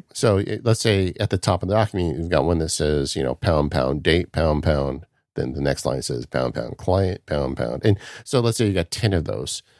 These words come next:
They're all at the top. When you open the template document, you can just do a search and replace for each one of those. And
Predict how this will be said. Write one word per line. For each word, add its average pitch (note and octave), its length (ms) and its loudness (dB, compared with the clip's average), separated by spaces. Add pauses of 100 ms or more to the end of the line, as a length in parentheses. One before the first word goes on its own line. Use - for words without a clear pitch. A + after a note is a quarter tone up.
(120)
They're G#2+ 140 0
all A2 200 2
at F#2 100 -6
the - 60 -16
top. C2+ 300 -2
When G#2+ 200 -2
you G2 100 2
open A2+ 420 2
the F2+ 100 -2
template C#3 480 0
document, C2 680 -4 (540)
you G#2+ 140 4
can G#2 180 2
just F#2+ 320 0
do E2+ 200 2
a D#2+ 40 0
search G#2 320 2
and D#2+ 80 0
replace F2+ 600 0
for F2+ 100 0
each F#2+ 240 0
one D#2+ 200 0
of D#2 100 0
those. - 360 -6 (380)
And E2+ 480 0